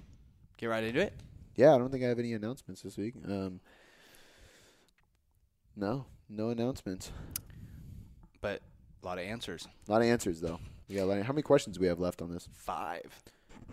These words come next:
Speaker 2: Okay.
Speaker 1: Yeah.
Speaker 2: We should be able to smash through those.
Speaker 1: All right. When it comes to the order of exercise in a program, does it matter if I change things around?
Speaker 2: This is the one.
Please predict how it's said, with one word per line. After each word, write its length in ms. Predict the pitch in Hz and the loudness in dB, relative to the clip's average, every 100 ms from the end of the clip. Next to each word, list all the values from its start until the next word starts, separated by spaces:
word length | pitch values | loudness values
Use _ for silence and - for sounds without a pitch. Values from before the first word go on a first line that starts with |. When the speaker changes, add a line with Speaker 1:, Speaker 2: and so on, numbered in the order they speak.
| - | -6
Speaker 2:
Okay. 200 | 147 143 131 - - - - | -4 -4 -6 -18 -16 -16 -10
Speaker 1:
Yeah. 160 | 107 - - - - | -12 -12 -20 -18 -16
Speaker 2:
We 80 | 117 | -10
should 160 | - | -6
be 60 | 87 | -6
able 100 | 113 | -6
to 60 | |
smash 280 | - 76 80 | -10 -14 -14
through 160 | 87 87 | -12 -12
those. 140 | 95 _ _ _ _ _ _ _ | -12 _ _ _ _ _ _ _
Speaker 1:
All 80 | 147 | 0
right. 160 | 185 - - | 0 -4 -4
When 400 | 123 160 185 - | 0 2 0 -2
it 140 | 156 139 | -4 -2
comes 300 | 151 185 - | 0 0 0
to 140 | 160 | 2
the 80 | 127 | 2
order 340 | 127 131 139 | 4 4 4
of 200 | 135 120 | 2 2
exercise 460 | 120 117 - 117 107 | 2 0 0 0 0
in 100 | 110 | -4
a 60 | 107 | -4
program, 500 | 107 90 87 87 95 | -4 -4 -6 -10 -6
does 160 | 120 | -4
it 100 | 113 | -4
matter 400 | 104 104 127 156 | -6 -2 -2 0
if 200 | 156 107 | -2 -2
I 100 | 110 | -4
change 440 | 107 - 113 113 - | -4 -6 -6 -8 -10
things 340 | - 104 104 | -10 -10 -8
around? 560 | 95 85 87 82 - - - _ _ _ _ _ _ _ _ _ _ _ _ | -10 -10 -10 -10 -14 -20 -20 _ _ _ _ _ _ _ _ _ _ _ _
Speaker 2:
This 220 | - 131 185 | 2 4 4
is 120 | 170 | 0
the 120 | 127 | 0
one. 920 | 98 95 92 95 101 101 104 107 110 | -2 -6 -6 -2 2 2 0 -8 -12